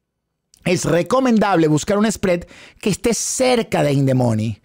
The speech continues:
dependiendo tu gestión de riesgo. Si tú quieres un spread, si tú quieres un spread aproximadamente, quiero, lo voy a dibujar aquí para no estar abriéndolo de cada rato. Espérense un momentico, muchachos, porque no quiero estar abriendo spread como locos. Espérense un momento.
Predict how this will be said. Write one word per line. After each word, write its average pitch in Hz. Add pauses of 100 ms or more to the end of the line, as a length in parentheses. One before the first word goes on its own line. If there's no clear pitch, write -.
(540)
dependiendo 208 (100)
tu 190
gestión 143
de 139
riesgo. 127 (220)
Si -
tú 196
quieres 233
un 240
spread, 208
si -
tú 160
quieres 196
un 208
spread 196 (120)
aproximadamente, 170 (220)
quiero, 175
lo 165
voy 160
a 185
dibujar 170
aquí 180
para 175
no 156
estar 170
abriéndolo 175
de 147
cada 156
rato. 160
Espérense 135
un 156
momentico, 165
muchachos, 131
porque 123
no 123
quiero 143
estar 147 (300)
abriendo 147
spread 147
como 147
locos. 143 (140)
Espérense 127
un 151
momento. 151